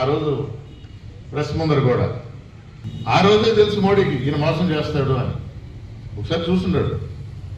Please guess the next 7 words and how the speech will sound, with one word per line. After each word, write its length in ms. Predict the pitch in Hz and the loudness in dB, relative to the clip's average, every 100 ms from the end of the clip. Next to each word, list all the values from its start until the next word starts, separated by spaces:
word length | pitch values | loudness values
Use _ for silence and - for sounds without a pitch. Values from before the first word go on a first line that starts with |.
| - - | -14 -6
సరే 180 | 190 214 | 4 6
రిలీజ్ 380 | 180 196 208 180 | 8 8 8 6
చేశారు, 500 | 170 160 151 156 - - - - - - - - - - - - - - - - | 2 2 2 2 -2 -10 -14 -16 -16 -16 -16 -16 -16 -18 -18 -18 -18 -16 -16 -6
దాన్ని 540 | - 160 165 156 127 - - - - | 0 2 2 0 0 -4 -8 -14 -16
క్షుణ్ణంగా 600 | - 156 185 185 175 - - | -2 4 6 8 6 2 0
చదివి 400 | 147 151 170 180 | 2 2 4 4
పరిశీలించి 800 | 170 147 143 113 160 151 165 180 | 4 4 2 2 2 0 -2 -4